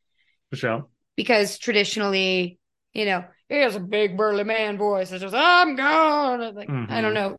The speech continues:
Speaker 2: Less Southern than that, but something along those lines.
Speaker 1: <laughs> Sounds
Speaker 2: Uh,
Speaker 1: like a Southern Baptist, but yeah.
Speaker 2: Absolutely. Uh, but the really cool thing about the lines for God in this scene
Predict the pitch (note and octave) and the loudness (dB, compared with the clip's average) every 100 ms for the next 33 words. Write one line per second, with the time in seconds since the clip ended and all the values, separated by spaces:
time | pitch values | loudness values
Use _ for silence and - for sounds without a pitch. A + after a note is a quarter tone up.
0 | _ C4 C4+ C4+ A#3+ A3 G#3 G3 F#3+ F#3 | _ 4 4 4 2 4 0 -2 -2 -2
1 | A#3+ G#3+ B3 A3 A3 G3+ G3 F#3+ F3+ F#3+ | -4 -4 -2 -2 -2 -2 -2 -2 -4 0
2 | F3+ F#3 - A3 A3+ - - C#3 D3+ C#3+ | 2 2 0 -10 -12 -8 6 8 8 6
3 | B2+ - C#3 - A#2 B2+ B2+ A#2 - A2+ | 2 6 8 8 6 4 6 4 0 -2
4 | A2+ - B2 A#2 A2+ A2+ E4+ C4+ - D4+ | -4 -4 0 2 4 4 4 2 -2 2
5 | A#3 G#3+ F#3+ - - - - C4 B3 A#3 | 2 0 -4 -8 -20 -8 4 6 8 6
6 | A3+ A3 - - _ C4+ C4+ C4 B3+ A#3 | 4 2 -2 -10 _ 0 0 0 -4 -2
7 | D#4+ E4 - C#4 C4+ B3+ A#3 G#3 G3+ F#3+ | -4 -4 -4 -6 -4 -4 0 4 4 2
8 | F#3+ F#3+ G3+ G3+ G3 - G#3 F3 F#3+ F#3 | -4 -4 -2 -2 -2 -6 -8 2 6 8
9 | F#3 F3+ F3+ _ _ _ - G3 F3+ - | 6 4 -4 _ _ _ -4 -4 -4 -2
10 | - B3+ G#3 F3+ F3+ F#3 | 2 4 4 2 0 -6